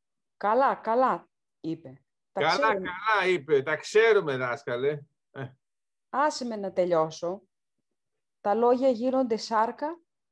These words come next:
Speaker 1: βλέπουμε πια με τα μάτια μας. Αγγίζουμε τα πάθη του Χριστού. Απ' όλα τα κοντοχώρια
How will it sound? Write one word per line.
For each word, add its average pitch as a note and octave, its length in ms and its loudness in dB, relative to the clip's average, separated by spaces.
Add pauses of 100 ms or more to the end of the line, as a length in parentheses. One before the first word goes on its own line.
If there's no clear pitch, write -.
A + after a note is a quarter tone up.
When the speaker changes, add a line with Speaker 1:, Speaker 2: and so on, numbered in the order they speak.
(160)
Speaker 1:
βλέπουμε A3+ 600 -6
πια B3 520 -4
με G3 160 -10
τα F#3+ 160 -8
μάτια A3 420 -2
μας. - 460 -18 (180)
Αγγίζουμε G#3 540 -4
τα E3 160 -4
πάθη G3 300 -2
του F#3 100 -18
Χριστού. E3 600 -8 (1900)
Απ' F3+ 240 -8
όλα C4 300 4
τα G3 120 0
κοντοχώρια F#3+ 1000 -2